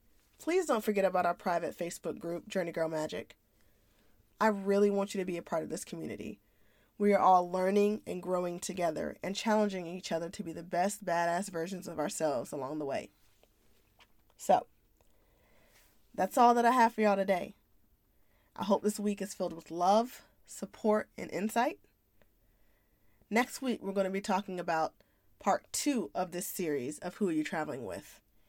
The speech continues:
And really looking at the people in our backseat, the ones that maybe look up to us the most. So until then, stay focused,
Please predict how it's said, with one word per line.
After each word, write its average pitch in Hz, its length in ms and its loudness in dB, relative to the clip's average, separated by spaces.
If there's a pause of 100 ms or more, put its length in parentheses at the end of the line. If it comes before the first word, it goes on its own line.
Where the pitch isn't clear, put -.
(260)
And 202 220 2
really 220 180 4
looking 226 320 0
at - 120 -2
the 202 60 -4
people 214 280 -2
in 185 140 -2
our 175 180 -4
backseat, - 840 -4 (840)
the 175 80 -6
ones 190 260 4
that 208 140 4
maybe 202 280 2
look 190 200 -2
up 202 200 2
to - 160 -4
us - 220 -4
the - 80 -8
most. - 520 -10 (1040)
So 180 200 -6
until 196 280 0
then, 226 320 2 (1400)
stay 160 240 -6
focused, 220 680 -6